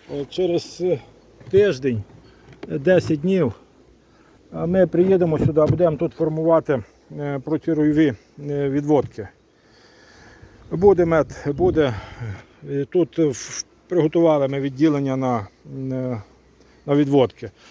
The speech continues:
Е, ще раз кажу, з цієї пасіки ми не будемо в цьому, в цьому сезоні продавати пакетів. Пакети будуть продаватися з домашньої пасіки.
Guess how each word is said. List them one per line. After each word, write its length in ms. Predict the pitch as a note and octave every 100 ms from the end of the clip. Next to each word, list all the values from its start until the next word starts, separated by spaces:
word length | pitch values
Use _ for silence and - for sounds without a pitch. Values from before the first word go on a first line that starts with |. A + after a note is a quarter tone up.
| _ _
Е, 100 | E3+
ще 180 | D#3 F#3+
раз 140 | F3 -
кажу, 260 | F#3 D#3+
з 80 | -
цієї 220 | F3+ E3+
пасіки 440 | D3 D#3+ - D3+ D3+
ми 140 | D3+
не 80 | D3+
будемо 300 | D3+ C#3+ B2
в 40 |
цьому, 260 | D3+ C3 A2+
в 20 |
цьому 260 | D3+ C#3 A#2
сезоні 320 | C3 C#3 B2
продавати 480 | C#3 C3+ C3+ B2+ -
пакетів. 460 | D#3 G3 F3+ D3
Пакети 340 | B2 D#3 D3 B2+
будуть 180 | C3
продаватися 460 | C3 C3 C#3 - B2
з 60 | G#2
домашньої 440 | B2 B2 A2+ B2
пасіки. 440 | E3+ D#3+ C3+ C#3